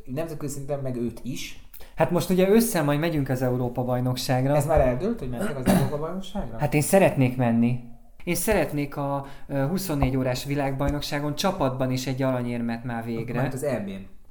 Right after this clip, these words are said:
Speaker 2: Ö, E B-n,
Speaker 1: Igen.
Speaker 2: igen. Hogy ott csapatban is egy aranyérmet végre, és ahhoz nekem szükségem van a Tomra. És a Tomnak szüksége van rám, és nekünk szükségünk van a Halama Levire, és szükségünk van a,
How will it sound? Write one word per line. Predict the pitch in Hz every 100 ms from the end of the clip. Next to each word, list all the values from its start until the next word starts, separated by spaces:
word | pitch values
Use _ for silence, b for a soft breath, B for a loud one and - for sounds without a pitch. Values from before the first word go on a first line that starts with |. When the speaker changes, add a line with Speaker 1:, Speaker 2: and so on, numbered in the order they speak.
| -
Speaker 2:
Ö, | -
E | 196 175 151
B-n, | 131
Speaker 1:
Igen. | 123 120
Speaker 2:
igen. | 139 143 165 175 B B - -
Hogy | 156 156
ott | 135
csapatban | - 190 147 131 135
is | 131 127
egy | 131
aranyérmet | 127 123 123 123 120 120 120
végre, | 123 120 123 139 139 B B -
és | 139 -
ahhoz | 147 143
nekem | 147 160
szükségem | 151 185 180 143 120 113
van | 113
a | 113 -
Tomra. | 117 110 110 117 - - - - - - - - -
És | 151 156
a | -
Tomnak | 175 147 131
szüksége | - 143 - 131 123
van | 113 113
rám, | 117 147 180
és | 170 147 151
nekünk | 143 147
szükségünk | 139 165 143 143 127 120 120
van | 120
a | 113
Halama | 110 117 127 139 160
Levire, | 165 165 175 175
és | 160
szükségünk | 139 151 135 - 127 123 123
van | 123
a, | 123 127